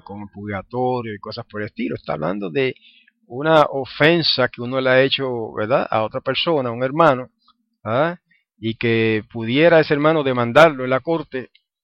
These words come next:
y que lo metan en la cárcel, ¿eh? Ese, ese es el tema. Y entonces él advierte que es mejor que antes que eso suceda,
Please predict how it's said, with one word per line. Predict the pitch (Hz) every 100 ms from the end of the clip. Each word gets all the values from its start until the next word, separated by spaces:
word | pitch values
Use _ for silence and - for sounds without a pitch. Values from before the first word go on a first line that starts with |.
| _ _
y | 113
que | 113 120
lo | 123
metan | 175 185
en | 156
la | 110
cárcel, | 85 85 - 90 _ _ _ 101
¿eh? | 156 254 233 208
Ese, | 190 - 208 170
ese | -
es | 196
el | 185
tema. | 190 240 147 107
Y | 107 107
entonces | 120 135 151 139 139
él | 143
advierte | 147 175 202 - 123
que | 110
es | 113
mejor | 120 139 175
que | -
antes | 110 107 127
que | 131
eso | 139 151
suceda, | 175 214 170